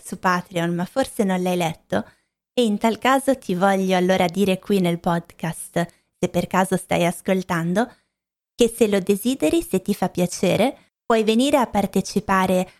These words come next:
agli incontri del Caffè Linguistico che organizzo su Discord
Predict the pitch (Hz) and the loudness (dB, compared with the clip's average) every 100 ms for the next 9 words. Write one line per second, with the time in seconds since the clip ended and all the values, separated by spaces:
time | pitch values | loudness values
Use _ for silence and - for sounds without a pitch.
0 | _ - 196 196 202 196 269 277 262 190 | _ -2 0 2 0 0 2 2 0 0
1 | 180 175 185 - 202 190 185 190 180 - | -2 -2 -4 -2 0 0 2 0 0 -4
2 | - - 156 - _ _ - 180 - - | -8 -2 -2 -4 _ _ -2 0 -2 -6
3 | _ - 196 196 196 202 185 - 202 175 | _ -2 0 2 2 0 -4 -4 -4 -4
4 | 175 - 254 294 - | -6 -4 -2 -2 -4